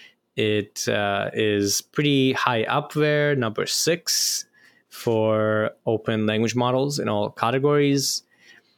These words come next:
And it comes with a commercial license and, yeah, pretty much showcases how we are continuing to see more and more proliferation of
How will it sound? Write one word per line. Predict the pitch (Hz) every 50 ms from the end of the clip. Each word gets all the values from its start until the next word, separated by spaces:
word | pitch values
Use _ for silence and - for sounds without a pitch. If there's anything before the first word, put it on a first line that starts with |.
| _ _ _ _ _ -
And | - 113 110 110 113 110 113 113 113 110 107 101 - - - _ _ _ _ _
it | - 113 107 107 110 104 - - -
comes | - - 113 110 107 95 104
with | 98 95
a | 101
commercial | - - 101 98 98 - - 107
license | 123 143 151 135 - - 143 127 123 117 113 - - - - - - - - - -
and, | 127 110 110 110 104 104 104 104 104 101 101 101 101 101 101 101 101 110 - - _ _ _ _ _ _ _ _ _ _ _ _ _ _ _ _ _ _ -
yeah, | - - 113
pretty | 107 - 156 156 151
much | 151 147 135 - - - - - - _ -
showcases | - - - - 131 120 117 - 123 117 - - 113 101 -
how | - - - 110 110 110 104 104 104 104 104 107
we | 107 107 104 104 101 101 101 101 101 101 101 -
are | 113 110 104 104 104 101
continuing | - - 107 - - 147 160 160 151 147 135 120 110
to | - 107
see | - - 117 110 107
more | 107 104 104 104 104 104
and | 101 101
more | 101 101 101 101 101 101 98 98 98 98 101 - _ - _ _ _ _ _ -
proliferation | 123 117 113 110 110 110 - - 110 113 110 110 101 - - 117 110 104
of | 107 107 101 107 101 95 107